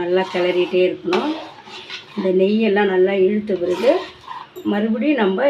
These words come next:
இன்னும் நெய் ஒரு ரெண்டு ஸ்பூன் ஊத்திக்கலாம். நெய் ரெண்டு ஸ்பூன் மறுபடியும் ஊத்திக்கலாம். ஊத்திட்டு திருப்பி நம்ம, நம்ம ரெண்டு ஸ்பூன் நெய் ஊத்தி திருப்பியும் கிளறுறோம். பாருங்க, இந்த நெய் ஊத்துன உடனே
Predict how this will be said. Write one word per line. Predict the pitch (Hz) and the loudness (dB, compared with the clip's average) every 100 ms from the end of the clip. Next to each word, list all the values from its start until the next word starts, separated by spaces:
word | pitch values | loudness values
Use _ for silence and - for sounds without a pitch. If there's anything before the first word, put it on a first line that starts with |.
| 220 | 2
இன்னும் | 202 190 | 4 6
நெய் | 180 185 170 | 6 4 4
ஒரு | 165 | 0
ரெண்டு | 160 160 - | -2 -2 -6
ஸ்பூன் | 190 185 170 | -8 -8 -8
ஊத்திக்கலாம். | 170 165 175 269 320 - - - - - - _ _ _ - _ - - | -10 -8 -6 -4 -6 -12 -20 -20 -20 -20 -20 _ _ _ -20 _ -16 -2
நெய் | 185 190 175 | 2 2 2
ரெண்டு | 160 - | -2 -4
ஸ்பூன் | - 170 160 - - 185 | -10 -6 -6 -8 -10 -8
மறுபடியும் | 175 175 170 160 | -6 -6 -6 -8
ஊத்திக்கலாம். | 160 156 165 294 311 - - _ - - _ _ _ - - - 208 | -8 -6 -4 -2 -4 -8 -20 _ -20 -20 _ _ _ -20 -20 -16 -14
ஊத்திட்டு | - 170 302 320 | -10 -8 -6 -6
திருப்பி | 247 220 220 | -6 -2 2
நம்ம, | 196 185 190 | 4 2 0
நம்ம | 202 196 | 0 2
ரெண்டு | 190 190 185 | 2 2 -4
ஸ்பூன் | - 190 185 | 2 6 6
நெய் | 196 214 190 | 6 2 0
ஊத்தி | - 214 | -4 -6
திருப்பியும் | 196 - 208 185 | -6 -2 -2 -2
கிளறுறோம். | 180 175 165 190 285 - - - - _ - | -4 -6 -6 -4 -4 -6 -14 -20 -20 _ -2
பாருங்க, | 190 190 202 285 | 0 2 2 0
இந்த | 226 190 | 2 4
நெய் | 196 226 220 | 4 2 0
ஊத்துன | 214 214 202 196 | 0 0 0 0
உடனே | 240 | 0